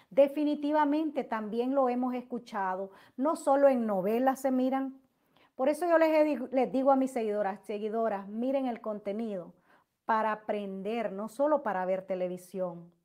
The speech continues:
no solo para ver las noticias de lo que está pasando. Miremos para hacer conciencia,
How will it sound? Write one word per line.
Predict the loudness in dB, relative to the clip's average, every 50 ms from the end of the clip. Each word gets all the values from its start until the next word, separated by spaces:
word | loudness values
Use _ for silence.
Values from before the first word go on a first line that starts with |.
| _
no | -6 -6 -6
solo | -6 -4 -4 -2 0 0 -2 -2
para | -4 -6 -6 -4
ver | -4 -4 -4 -4
las | -6 -8 -8
noticias | -10 -12 -14 -12 -12 -12 -12 -12 -12 -12 -10 -8
de | -8
lo | -10 -10
que | -10 -12
está | -12 -12 -12 -12
pasando. | -12 -12 -12 -14 -14 -14 -14 -14 -16 -18 -20 _ _ -20 -20 -20 -12 _
Miremos | -4 -4 -2 -2 -4 -4 -4 -6 -4
para | -2 -2 -2 -2
hacer | -2 -6 -8 -8 -8 -8 -8
conciencia, | -8 -8 -8 -8 -8 -10 -10 -8 -8 -6 -8 -10 -10 -14 -16 -18 -18